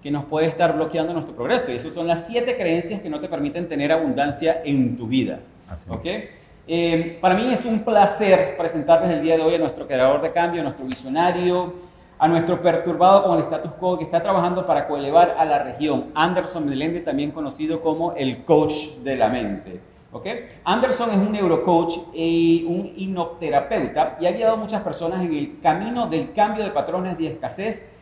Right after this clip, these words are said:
Speaker 1: y lo ha, los ha ayudado justamente a cambiarlo por, por patrones de abundancia para, lo, para lograr la vida de sus sueños. Anderson, bienvenido a nuestro podcast Progresando Ando. De verdad que es un placer finalmente tenerte aquí en nuestro podcast.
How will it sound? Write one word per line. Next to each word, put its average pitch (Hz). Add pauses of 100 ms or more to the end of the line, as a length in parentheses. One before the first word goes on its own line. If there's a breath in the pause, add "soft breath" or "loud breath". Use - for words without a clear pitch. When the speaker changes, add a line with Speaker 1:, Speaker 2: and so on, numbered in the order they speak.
(360 soft breath)
Speaker 1:
y 175
lo 190
ha, 214
los 170
ha 175
ayudado 196
justamente 190
a 156
cambiarlo 180
por, 147
por 151
patrones 175
de 196
abundancia 180
para, 165
lo, 139 (280)
para 151
lograr 170
la 143
vida 123
de 127
sus -
sueños. 262 (540)
Anderson, 196 (440)
bienvenido 160 (200)
a -
nuestro 160
podcast 185
Progresando 165
Ando. 147
De 123
verdad 127
que 135
es 170
un 156
placer 165
finalmente 160
tenerte 131
aquí 143
en 143
nuestro 127
podcast. -